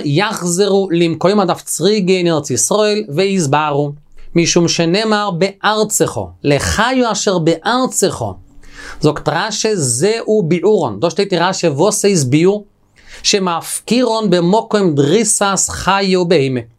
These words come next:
איז דאס, וואס לערנט, אז רש"י זאגט, אז ביאור איז טייטש, מיר דארף עס מבאר זיין, כפשוטו. זאל נישט זיין אויף די וועלט. מיר לייגט עס אין א פלאץ, וואס חיות און בהמות טרעטן אויס,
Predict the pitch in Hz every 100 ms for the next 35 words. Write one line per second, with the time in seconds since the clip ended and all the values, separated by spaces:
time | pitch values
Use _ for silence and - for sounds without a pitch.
0 | _ _ _ - - - 156 131 185 220
1 | - 175 175 185 214 220 - 143 143 139
2 | 156 196 - 165 143 220 226 - - _
3 | _ - 147 143 123 139 220 196 151 185
4 | 208 220 - - 151 160 185 185 180 165
5 | 139 120 180 190 170 156 147 139 - -
6 | 214 202 107 95 _ _ - 143 143 135
7 | 180 202 156 165 196 139 - _ - -
8 | 143 147 196 190 156 147 - 190 190 147
9 | - - 190 180 160 170 147 - - 240
10 | 226 214 196